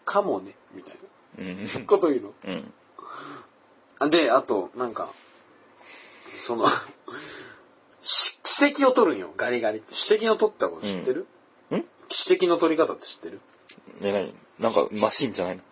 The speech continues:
Speaker 1: 違う。あの、先が尖ってるやつでガリガリ切るだけなんだ。未だに原始的に。
Speaker 2: あ、そうなの？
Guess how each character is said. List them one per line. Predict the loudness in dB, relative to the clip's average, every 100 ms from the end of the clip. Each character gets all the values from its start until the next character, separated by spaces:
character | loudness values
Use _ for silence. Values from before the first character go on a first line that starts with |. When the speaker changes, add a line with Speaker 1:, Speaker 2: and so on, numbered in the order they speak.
| -2
Speaker 1:
違 | 0 0
う。 | 0
あ | -2
の、 | -2 -4
先 | -4 0
が | 2 4
尖 | 4
っ | 4
て | 2
る |
や | -2
つ |
で | 0
ガ | 2
リ | 2
ガ | 0
リ |
切 | -8
る | -8
だ | -8
け | -8
な |
ん | -10
だ。 | -12
未 | -10 -8
だ |
に | -8 -10
原 | -12
始 | -10
的 | -10
に。 | -6
Speaker 2:
あ、 |
そ | -4
う |
な | -4
の？ | -6 -8 -8